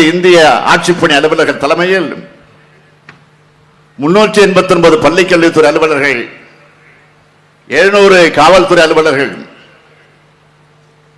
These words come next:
நானூற்றி ஐம்பது மருத்துவத்துறை அலுவலர்கள், ஆயிரத்திற்கும் மேற்பட்ட இதர துறை பணியாளர்கள்னு மொத்தம் ரெண்டாயிரத்திற்கும் மேற்பட்ட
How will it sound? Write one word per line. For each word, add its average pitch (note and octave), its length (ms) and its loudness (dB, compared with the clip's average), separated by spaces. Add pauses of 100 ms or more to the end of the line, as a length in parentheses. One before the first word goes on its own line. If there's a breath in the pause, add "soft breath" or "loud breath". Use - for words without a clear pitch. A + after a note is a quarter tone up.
(140)
நானூற்றி G#3 460 4
ஐம்பது F3+ 260 2 (180)
மருத்துவத்துறை F#3 540 -4
அலுவலர்கள், D#3 480 -4 (1800)
ஆயிரத்திற்கும் G3+ 580 2
மேற்பட்ட F3 420 0
இதர F3+ 160 2 (100)
துறை E3 220 2
பணியாளர்கள்னு D3+ 680 -2
மொத்தம் F#3 320 -2
ரெண்டாயிரத்திற்கும் F#3+ 760 0
மேற்பட்ட E3 320 -2